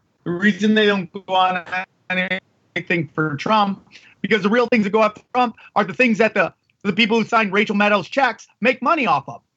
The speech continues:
So they can't go after real stuff, like going after him selling arms to Saudi Arabia, uh, the, this, uh, pre-crime software, because everybody who signs the checks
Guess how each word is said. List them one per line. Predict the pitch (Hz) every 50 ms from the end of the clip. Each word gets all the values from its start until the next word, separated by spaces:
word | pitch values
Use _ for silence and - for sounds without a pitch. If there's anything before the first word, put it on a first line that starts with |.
| _ _ - - - -
So | 254 254
they | 254
can't | 254 - 294 330 -
go | 294 262 220
after | 185 - - 165
real | 156 165 165 151 143
stuff, | - - 175 156 135 120 _ _ -
like | 190 190 170
going | 151 208 196 196 196 190
after | 190 190 180 180 - 185 175
him | 165 185 180 170 147 - _ - 127 -
selling | - - 208 202 202 196 185 185 -
arms | 202 196 190 190 180 151 -
to | - 170
Saudi | 147 - 196 185 180 175 175 170
Arabia, | 170 170 175 175 165 156 156 156 156 139 127 - - _ _ _ _ _ -
uh, | - 180 175 170 170 175
the, | 160 143 180 185 185 202 - - 165
this, | 156 196 190 180 - -
uh, | 202 190 185 175 151 - _ _ _ _ _ _ _
pre-crime | - 226 233 233 226 214 - 240 226 214 208 185
software, | 160 - 214 202 196 190 170 - - 185 170 160
because | - 208 208 208 240 240 220 - - -
everybody | - 269 277 269 269 277 269 247 196 - 247 262 277 269 240 240 226 214
who | 175 208 220
signs | 180 - - 233 233 240 220 156 170
the | 185 160
checks | - - 233 233 214 202 196 - -